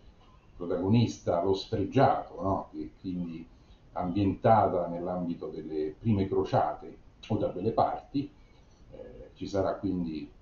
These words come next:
un'uscita verso la fine del mese, sempre in edizione, eh, numerata, tiratura limitata e quant'altro, sempre con le illustrazioni che qui vedete di Stefano Cardoselli.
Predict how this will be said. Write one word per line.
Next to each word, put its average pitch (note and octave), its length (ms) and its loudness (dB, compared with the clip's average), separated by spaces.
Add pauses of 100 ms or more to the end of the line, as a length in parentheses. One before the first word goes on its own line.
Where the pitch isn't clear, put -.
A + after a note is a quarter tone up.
un'uscita E2+ 680 -6
verso D#2 720 -6
la - 60 -18
fine F2 200 -10
del G2+ 120 0
mese, D3 280 6
sempre F2+ 380 -6
in E2 100 -6
edizione, D#2+ 680 -4 (880)
eh, - 60 -16 (500)
numerata, A#2+ 1000 4
tiratura - 400 -8
limitata F#2 600 0
e - 40 -16
quant'altro, - 640 2 (480)
sempre G2 420 0
con F#2 140 4
le F2 220 -4
illustrazioni F2+ 840 0
che D#2+ 160 -12
qui F2+ 120 -8
vedete D#2+ 540 -6 (140)
di - 200 -16
Stefano - 480 -8
Cardoselli. B2+ 720 0